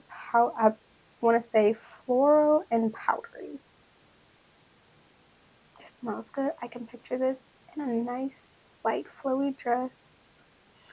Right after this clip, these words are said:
on the beach somewhere. Overall, I'm glad I have her, but it, I have to go make sure this is the one that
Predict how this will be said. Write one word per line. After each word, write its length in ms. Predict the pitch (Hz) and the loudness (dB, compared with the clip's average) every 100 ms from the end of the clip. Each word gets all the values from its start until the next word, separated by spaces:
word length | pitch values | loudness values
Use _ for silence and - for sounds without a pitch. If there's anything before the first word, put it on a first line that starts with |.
| - | -8
on 100 | 269 | -4
the 40 | 269 | -2
beach 220 | 277 269 | -4 -10
somewhere. 560 | - 277 277 285 285 285 - _ _ _ _ _ _ _ _ _ _ _ _ _ _ _ _ _ _ _ - 233 - - | -10 -6 -4 -4 -4 -6 -10 _ _ _ _ _ _ _ _ _ _ _ _ _ _ _ _ _ _ _ -12 -12 -10 -2
Overall, 340 | 233 294 330 | 6 8 8
I'm 140 | 262 233 | 6 4
glad 240 | 190 185 | 2 4
I 100 | 208 | 4
have 220 | 190 - | 2 0
her, 140 | 208 214 | 0 0
but 140 | - | 0
it, 160 | - 226 - _ - - - | 0 -2 -4 _ -16 -14 -6
I 40 | 214 | 0
have 180 | 269 - | 0 0
to 80 | 294 | 2
go 360 | 233 214 196 | 6 8 6
make 240 | 214 208 190 | 2 -2 -2
sure 200 | - 196 | -2 -2
this 220 | 220 - | -4 -4
is 80 | 220 | -2
the 120 | 196 | -2
one 340 | 180 180 - | -2 -2 -4
that 240 | - - | -4 -6